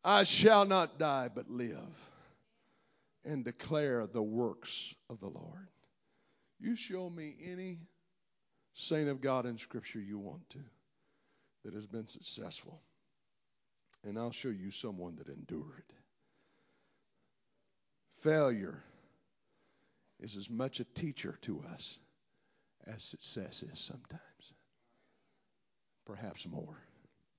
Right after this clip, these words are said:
We learn more from brokenness than we do from blessings oftentimes. Second Corinthians chapter twelve and verse nine, down through about verse eleven, it talks about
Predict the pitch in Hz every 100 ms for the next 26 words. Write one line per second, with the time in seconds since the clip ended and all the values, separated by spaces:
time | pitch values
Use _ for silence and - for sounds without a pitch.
0 | _ _ _ _ _ _ _ 135 151 151
1 | 156 147 143 151 165 165 165 - 151 139
2 | 123 151 143 104 - - - - - _
3 | _ _ _ _ _ _ _ - 104 101
4 | 95 110 110 - 110 104 113 104 - 87
5 | 82 87 80 - - 143 160 - - _
6 | _ _ _ _ _ _ _ _ _ -
7 | 139 117 104 123 120 117 110 - 120 113
8 | - - 123 123 117 113 110 - 107 110
9 | 107 101 - _ _ _ _ _ _ _
10 | _ _ - - - 117 117 107 110 95
11 | 110 101 107 101 98 92 107 98 98 -
12 | 117 101 - - 104 95